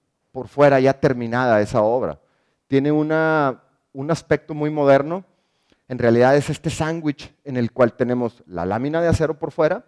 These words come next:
fibra de vidrio en, adentro, ahí se guarda el calor, y el ladrillo por dentro. Y este es el resultado visual interior, ¿verdad?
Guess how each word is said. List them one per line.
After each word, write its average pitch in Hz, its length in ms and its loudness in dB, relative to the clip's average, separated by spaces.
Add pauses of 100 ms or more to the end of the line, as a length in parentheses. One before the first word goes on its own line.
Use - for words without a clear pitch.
(140)
fibra 135 280 2
de 127 60 4
vidrio 127 280 0
en, 120 280 -10
adentro, 104 580 -6
ahí 95 180 -6
se 107 140 -10
guarda 104 520 -2 (360)
el 82 260 -16
calor, 87 300 -12 (340)
y 120 160 -4
el 107 80 4
ladrillo 107 380 -2
por - 180 -12
dentro. 147 340 -12 (220)
Y 127 120 -6
este 127 160 -8
es 127 80 -8
el 147 80 -4
resultado 117 680 -2 (220)
visual 123 680 -2 (200)
interior, 98 520 -6 (260)
¿verdad? 92 280 -10